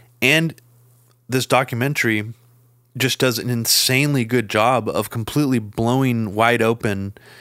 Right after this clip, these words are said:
and contradicting, like, the narrative that we know of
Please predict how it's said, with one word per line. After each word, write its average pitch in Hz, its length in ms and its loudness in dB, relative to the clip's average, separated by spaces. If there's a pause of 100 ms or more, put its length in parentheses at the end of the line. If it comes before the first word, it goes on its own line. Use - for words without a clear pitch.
(240)
and 110 200 -4
contradicting, 117 1040 -2
like, 110 240 -2
the 117 80 0
narrative 113 560 2
that 113 120 0
we 110 200 -2
know 110 300 0
of 101 360 -2